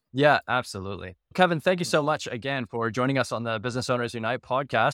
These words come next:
Um, before we wrap up, though, I just wanted to see, is there anywhere that people can go or any special offers that you'd like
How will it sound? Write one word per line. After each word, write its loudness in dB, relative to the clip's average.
Um, 4
before 2
we 6
wrap 6
up, 6
though, 2
I 2
just -4
wanted -2
to -8
see, -4
is -8
there -2
anywhere -2
that -2
people -10
can -12
go 6
or 4
any -6
special -6
offers -4
that -10
you'd -10
like -4